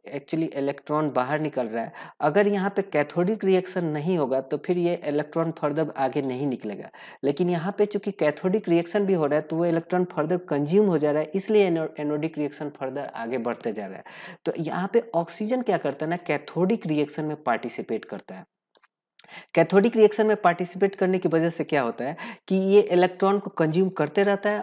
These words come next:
और इलेक्ट्रॉन को कंज्यूम होने की वजह से आयरन further ऑक्सीडाइज होते रहता है, इलेक्ट्रॉन further प्रोड्यूस होते रहता है और आयरन कोरोड होता रहता है, यानी मेटल कोरोड होता रहता है। तो एक तो ऑक्सीजन के साथ ये प्रॉब्लम है कि ये कैथोडिक रिएक्शन में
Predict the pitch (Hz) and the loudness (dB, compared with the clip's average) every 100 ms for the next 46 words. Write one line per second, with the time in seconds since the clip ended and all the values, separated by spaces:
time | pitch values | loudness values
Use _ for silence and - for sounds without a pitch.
0 | - 147 147 147 180 180 175 160 156 165 | -2 -2 0 0 0 -2 -2 -2 -2 -2
1 | 156 147 143 139 143 135 143 139 - 131 | -2 -4 -6 -4 -4 -4 -4 -6 -4 -6
2 | 143 147 - 135 147 135 127 - 123 143 | -4 -6 -4 -4 -4 -6 -8 -8 -6 -4
3 | 151 147 147 156 151 156 151 - - - | -4 -6 -8 -8 -8 -6 -6 -8 -12 -10
4 | 123 - 139 131 - 123 139 131 127 165 | -12 -6 -6 -6 -6 -6 -6 -6 -4 -4
5 | 165 147 151 - 156 156 151 117 117 123 | -4 -6 -6 -6 -6 -8 -8 -10 -10 -12
6 | - - 107 127 110 101 98 95 101 - | -12 -8 -4 -4 -6 -8 -12 -14 -16 -16
7 | - - 139 151 143 127 151 143 131 104 | -18 -10 -2 0 0 0 0 -2 -2 -2
8 | 120 95 101 92 95 - 95 - - 160 | -2 -4 -8 -14 -14 -16 -18 -16 -16 -8
9 | - 170 202 226 226 214 156 151 - 185 | -4 4 6 4 4 4 4 4 0 0
10 | 196 196 190 190 175 170 170 147 147 151 | 0 0 -2 -4 0 -2 0 0 0 -2
11 | 165 175 170 165 143 135 - 156 175 160 | -4 -2 -2 0 0 0 0 0 0 0
12 | 147 - 151 | -2 -2 -6